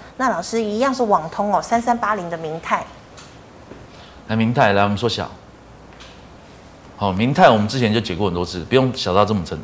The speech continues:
Speaker 2: 沉，哦。呃，O K，来，这一段下来，然后这里上来，刚好到这里高点。
Speaker 1: 嗯。
Speaker 2: 然后到这个高点，其实它是量缩的。
Speaker 1: 是。
Speaker 2: 所以代表进攻是越来越保守。
Speaker 1: 嗯。
Speaker 2: 好，但问题是它的价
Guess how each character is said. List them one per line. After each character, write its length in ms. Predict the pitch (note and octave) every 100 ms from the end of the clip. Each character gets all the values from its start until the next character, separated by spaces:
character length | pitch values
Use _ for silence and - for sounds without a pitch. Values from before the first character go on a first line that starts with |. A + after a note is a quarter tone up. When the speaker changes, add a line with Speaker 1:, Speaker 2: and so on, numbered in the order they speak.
| -
Speaker 2:
沉， 140 | F#2 D#2+ - -
哦。 140 | F2+ D#2 - - - - - - - F#2 F2+ - -
呃 100 | E2+ D2+
，O 80 | F#2
K， 220 | G2 D#2+ - - - - -
来， 100 | G2
这 160 | G#2
一 60 | D3+
段 200 | D3 A#2+
下 200 | A2 A2
来， 160 | E2+ C#2+
然 80 | - - - - -
后 80 | G2+
这 140 | A2
里 80 | B2+
上 260 | G2+ C3 G2
来， 120 | E2 D2+ - -
刚 120 | B2
好 60 | G2+
到 140 | G#2+
这 140 | G2+
里 60 | F2+
高 160 | F2 F2
点。 160 | D#2 - - -
Speaker 1:
嗯。 80 | C#4
Speaker 2:
然 400 | G3+ - - -
后 80 |
到 120 | - F3+
这 60 |
个 100 | F3
高 180 | - C#3+
点， 220 | C3+ F2+ D#2
其 80 | A2+
实 80 |
它 120 | A2 A2
是 120 | A2
量 200 | A2+ F#2
缩 220 | - E2+
的。 100 | C#2 -
Speaker 1:
是。 220 | - G3 E3+ D#3 -
Speaker 2:
所 120 | - D3+
以 20 |
代 100 | F3+
表 140 | B2
进 280 | A2 - C#3
攻 180 | B2 A#2+
是 140 | B2
越 100 | A#2+
来 80 | A2+
越 100 | A#2
保 220 | - F2
守。 240 | F2 - - - - -
Speaker 1:
嗯。 80 | - -
Speaker 2:
好， 80 |
但 180 | D3+ A3
问 140 | G#3+ C3
题 140 | G#2+
是 260 | - B2 - -
它 140 | - E3
的 80 | C3
价 260 | - B2+